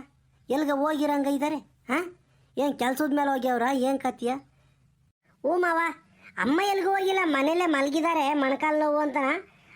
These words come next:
Speaker 2: ಅಪ್ಪ ಈಗ ಅದ್ಯಾವುದೋ ಅವ್ರ ಫ್ರೆಂಡ್ದು ರಿಟೈರ್ಡ್ ಫಂಕ್ಷನ್ ಇತ್ತು ಅಂತ ಹೇಳ್ತಿರು. ಅವ್ರು ಯಾರೋ ರಿಟೈರ್ಡ್ ಆಗಿದಾರಂತೆ, ಅವ್ರಿಗೆ ಒಂದ್ ಫಂಕ್ಷನ್ ಮಾಡ್ತಾರೆ ಅಂತ ಹೇಳಿ ಕರೆಸ್ಕೊಂಡಿದ್ದಾರೆ ಫೋನ್ ಮಾಡಿ. ಅವ್ರು ಹೋಗಿದ್ದಾರೆ, ಅವ್ರು ಇನ್ನೇನ್ ಬರ್ತಾರೆ.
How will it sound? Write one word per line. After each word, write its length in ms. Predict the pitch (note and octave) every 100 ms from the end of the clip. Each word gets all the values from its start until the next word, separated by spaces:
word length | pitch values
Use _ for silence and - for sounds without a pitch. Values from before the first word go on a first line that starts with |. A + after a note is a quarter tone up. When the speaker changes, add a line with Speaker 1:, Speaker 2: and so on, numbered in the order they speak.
| -
Speaker 2:
ಅಪ್ಪ 260 | A#3+ - G#4 G4
ಈಗ 140 | G4 F#4
ಅದ್ಯಾವುದೋ 600 | F4 F#4 F#4 F4 A4 - - C#4
ಅವ್ರ 100 | D4
ಫ್ರೆಂಡ್ದು 380 | - F4+ F4 F4+
ರಿಟೈರ್ಡ್ 380 | D#4+ F4+ F#4
ಫಂಕ್ಷನ್ 360 | D#4 E4+ E4+ F4
ಇತ್ತು 180 | F4 E4+
ಅಂತ 180 | E4+ E4
ಹೇಳ್ತಿರು. 360 | D#4+ D4 D4 - - - - -
ಅವ್ರು 180 | A3 A#3+
ಯಾರೋ 220 | C#4+ D4+
ರಿಟೈರ್ಡ್ 340 | C4+ C#4 D#4+
ಆಗಿದಾರಂತೆ, 500 | D#4 D4+ D4 D4 C#4+
ಅವ್ರಿಗೆ 320 | F4+ E4 D#4 D4+
ಒಂದ್ 240 | C#4 B3+
ಫಂಕ್ಷನ್ 360 | C#4+ D4 D#4+ D4+
ಮಾಡ್ತಾರೆ 320 | D4 D4+ D4
ಅಂತ 180 | F#4+ D4+
ಹೇಳಿ 500 | C#4 D#4+ F4+ C4 A#3
ಕರೆಸ್ಕೊಂಡಿದ್ದಾರೆ 580 | B3+ C4 D4+ D4+ C#4+
ಫೋನ್ 280 | A3 C4 C#4+
ಮಾಡಿ. 200 | C#4 B3+ E4+ - - - -
ಅವ್ರು 180 | A3 A#3+
ಹೋಗಿದ್ದಾರೆ, 320 | C#4 C#4 A#3+
ಅವ್ರು 160 | C4+
ಇನ್ನೇನ್ 360 | D#4+ C#4 D4 D4+
ಬರ್ತಾರೆ. 360 | A#3 A3+ C4+